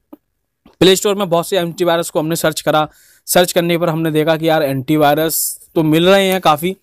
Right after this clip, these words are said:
लेकिन कहीं ना कहीं वो एंटीवायरस को आपको डाउनलोड करने की भी ज़रूरत नहीं है। मान के चलिए आपने, आपने कोई ऐप है वो Google प्ले स्टोर से डा-, आप डाउनलोड करते हो, आप गाने इलीगल,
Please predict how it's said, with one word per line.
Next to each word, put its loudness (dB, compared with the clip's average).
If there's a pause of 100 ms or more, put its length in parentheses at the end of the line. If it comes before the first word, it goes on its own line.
(240)
लेकिन 0
कहीं 0
ना 0
कहीं 2
वो 2
एंटीवायरस 0
को 0
आपको 0
डाउनलोड 0
करने 0
की 0
भी 2
ज़रूरत 4
नहीं -4
है। -4 (500)
मान 2
के 0
चलिए 2
आपने, 0 (200)
आपने -2
कोई 0 (880)
ऐप 2
है 2
वो 0
Google -2
प्ले -2
स्टोर -6
से 0
डा-, 2
आप 0
डाउनलोड 0
करते -2
हो, 0
आप 0
गाने -4
इलीगल, -2